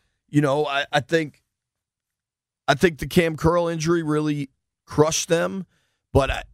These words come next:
a lot of good, t-, I mean, not, not to make this about Damar Hamlin, but <clears throat> Hamlin started playing a, a, Hamlin was a special teamer as a rookie. He started playing a lot this year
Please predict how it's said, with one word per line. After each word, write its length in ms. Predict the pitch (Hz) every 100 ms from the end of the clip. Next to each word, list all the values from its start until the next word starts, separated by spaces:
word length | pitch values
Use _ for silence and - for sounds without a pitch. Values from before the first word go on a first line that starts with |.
| _ - - -
a 80 | -
lot 320 | 123 135 175
of 140 | 190 147
good, 240 | 175 170
t-, 80 | 151 -
I 180 | 190 190
mean, 220 | 202 175 _ _ _
not, 300 | - 208 -
not 180 | 208 262
to 80 | 220
make 160 | 214
this 140 | 214 180
about 180 | 190
Damar 220 | 156 170 123
Hamlin, 480 | 175 269 180 151
but 300 | 143 165 156 - _ _ _ _
<clears throat> 100 | 202 - 185 - - -
Hamlin 380 | 139 254 311 214
started 380 | - 214 175 135
playing 380 | 165 190 214
a, 80 | 165 143
a, 220 | 139 131 123 -
Hamlin 320 | 175 269 247
was 120 | 180
a 60 | 139
special 320 | - 190 156
teamer 280 | 180 160 143
as 80 |
a 60 | 123
rookie. 340 | 131 120 92 - _ _
He 80 | 208
started 320 | - 269 208
playing 260 | - 202 151
a 60 |
lot 340 | 123 127 156 190
this 260 | 139 170 -
year 300 | 233 247 240